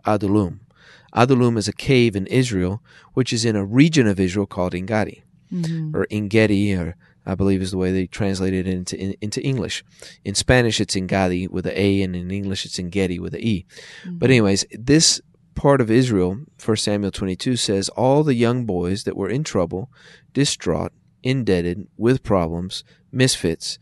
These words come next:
Speaker 1: all the boys described by, um, the kids in Zone eighteen came to David.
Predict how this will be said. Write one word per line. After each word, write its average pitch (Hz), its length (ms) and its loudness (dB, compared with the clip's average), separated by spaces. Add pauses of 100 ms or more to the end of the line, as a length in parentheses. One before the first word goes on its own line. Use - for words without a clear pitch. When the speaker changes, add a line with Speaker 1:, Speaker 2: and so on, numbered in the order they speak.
(760)
Speaker 1:
all 135 240 6
the 156 100 6
boys 107 500 2
described 95 680 0 (100)
by, 90 460 0 (640)
um, 92 460 -4 (1400)
the 117 100 0
kids 110 320 2
in 98 80 -2
Zone 95 220 -2
eighteen 87 500 -8 (800)
came 165 340 2
to 104 500 0 (120)
David. 92 520 0